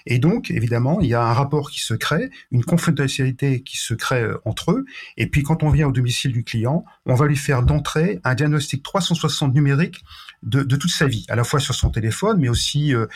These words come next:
sur la protection de ses données, sur, euh, la télésurveillance, sur la domotique, euh, sur son Internet, sur son Wi-Fi, et cetera, pour lui proposer quelque chose de vraiment de sur-mesure, puisque, évidemment, nous avons, euh, des offres qui sont, euh, capables de répondre à ces besoins sur des situations au bureau,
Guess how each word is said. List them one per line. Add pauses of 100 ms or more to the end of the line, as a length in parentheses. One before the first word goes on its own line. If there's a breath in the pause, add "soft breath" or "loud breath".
(200 loud breath)
sur
la
protection
de
ses
données,
sur,
euh, (280 loud breath)
la
télésurveillance,
sur
la
domotique,
euh,
sur
son
Internet,
sur
son
Wi-Fi,
et
cetera, (360 loud breath)
pour
lui
proposer
quelque
chose
de
vraiment (220)
de
sur-mesure,
puisque,
évidemment,
nous
avons,
euh, (420 loud breath)
des
offres
qui
sont,
euh,
capables
de
répondre
à
ces
besoins
sur
des
situations
au
bureau,